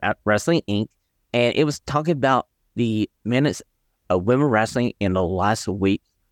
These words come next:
of wrestling T V, focusing on N X T and A E W. Now,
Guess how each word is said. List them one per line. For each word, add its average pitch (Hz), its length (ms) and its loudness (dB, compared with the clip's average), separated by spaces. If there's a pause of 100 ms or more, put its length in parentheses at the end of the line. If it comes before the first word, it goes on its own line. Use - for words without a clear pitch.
(140)
of 98 180 2
wrestling 104 320 0
T 131 200 0
V, 98 300 0 (180)
focusing 143 320 0
on 117 220 2
N 123 160 0
X - 180 -4
T 113 340 -2
and 80 160 -8
A 85 120 -4
E 101 200 0
W. 85 320 -2 (460)
Now, 104 340 2